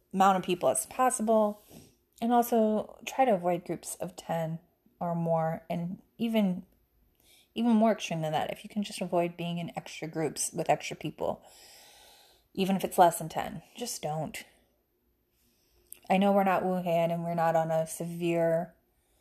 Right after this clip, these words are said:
thirty-day lockdown. I know there are out others, but we're not anything as severe as that.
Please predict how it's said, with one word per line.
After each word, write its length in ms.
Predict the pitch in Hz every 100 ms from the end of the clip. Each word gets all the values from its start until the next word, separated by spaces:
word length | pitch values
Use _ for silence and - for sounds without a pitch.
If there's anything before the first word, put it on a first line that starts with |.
| _ _ _ -
thirty-day 480 | 196 175 165 170 160
lockdown. 880 | 170 165 170 - 156 151 151 160 - _ -
I 80 | 190
know 160 | 175
there 120 | 175
are 80 | 160
out 180 | 156 147
others, 360 | 131 131 110 -
but 320 | 185 165 - - _ _ _ _ _
we're 80 | 208
not 180 | 247 226
anything 360 | 185 185 175
as 140 | 165 -
severe 440 | 165 160 160 165 _ _
as 180 | 170 165 -
that. 420 | 160 160 285 -